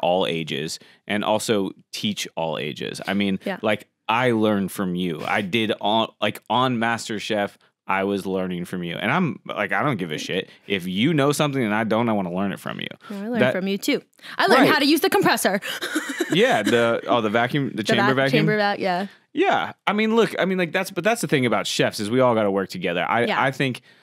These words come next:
Speaker 1: I think any chef out there that's, like, looking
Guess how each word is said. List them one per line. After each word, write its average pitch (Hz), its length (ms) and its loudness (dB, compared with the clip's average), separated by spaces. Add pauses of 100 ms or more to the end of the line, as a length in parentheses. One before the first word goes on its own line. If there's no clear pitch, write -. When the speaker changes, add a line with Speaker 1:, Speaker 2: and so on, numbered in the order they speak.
(300)
Speaker 1:
I 135 120 0
think 131 240 0
any 120 220 0
chef - 380 -2 (120)
out 104 180 0
there 107 180 2
that's, 95 300 -4 (140)
like, 95 320 -2
looking 101 600 -2